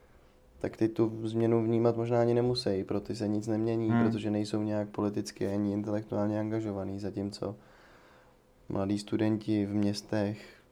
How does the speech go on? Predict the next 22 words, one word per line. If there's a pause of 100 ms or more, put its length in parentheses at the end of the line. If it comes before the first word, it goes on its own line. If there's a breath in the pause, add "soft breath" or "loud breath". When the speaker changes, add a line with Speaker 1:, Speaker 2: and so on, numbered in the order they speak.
(100)
Speaker 1:
který
jako
mají
tendenci,
nevím,
tvořit
kreativně
nějaký
díla
a
tak
podobně,
tak (180)
těch
už
se
to
samozřejmě
dotýká,
Speaker 2:
Jasně.
Speaker 1:
že
jo?